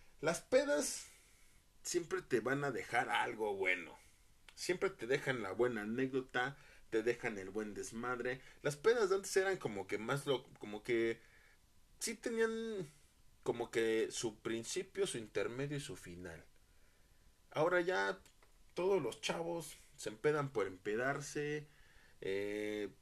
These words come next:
ya creo que hay unos que están hasta violentos, ya se meten cuanta cosa. Cada quien es libre de hacer lo que quiera.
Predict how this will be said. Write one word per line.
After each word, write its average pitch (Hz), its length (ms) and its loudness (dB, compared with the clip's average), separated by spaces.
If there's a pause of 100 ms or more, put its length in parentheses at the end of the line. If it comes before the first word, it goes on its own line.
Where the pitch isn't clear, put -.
ya 139 160 4
creo 139 160 -4
que 123 80 -4
hay 120 160 2
unos 120 340 -4
que - 80 -20
están 113 380 -6
hasta 92 220 -12
violentos, 107 500 -8
ya 117 140 -2
se 101 160 -2
meten 104 320 -6
cuanta 85 400 -12
cosa. 113 520 0
Cada 139 300 0
quien 127 220 -2
es 113 160 -8
libre 117 260 -2
de 85 80 -12
hacer 113 220 -2
lo 107 140 -8
que - 100 -20
quiera. 110 440 -6